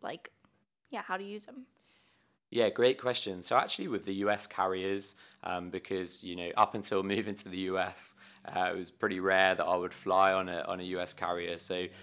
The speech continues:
Speaker 2: most of my point accumulation would be on, uh, British-based airlines, uh, be-, before that. So I'm not actually a huge hoarder of points. I tend to accumulate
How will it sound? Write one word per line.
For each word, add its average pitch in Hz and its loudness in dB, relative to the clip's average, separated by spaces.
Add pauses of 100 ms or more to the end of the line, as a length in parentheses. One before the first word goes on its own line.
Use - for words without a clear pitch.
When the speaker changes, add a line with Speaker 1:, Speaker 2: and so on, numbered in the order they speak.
(120)
Speaker 2:
most 104 2
of 104 -4
my 95 0
point - -4
accumulation 95 -4
would 87 -10
be 87 -4
on, 87 -8 (400)
uh, 85 -4 (280)
British-based 90 -4
airlines, 92 0
uh, 87 -2
be-, 90 -4 (120)
before 90 -2
that. 95 2 (280)
So - 0
I'm 107 2
not 131 6
actually 101 4
a 90 0
huge 92 -6
hoarder 92 2 (140)
of 92 -2
points. 98 -2
I 87 -2
tend 92 -4
to 90 0 (320)
accumulate 98 -2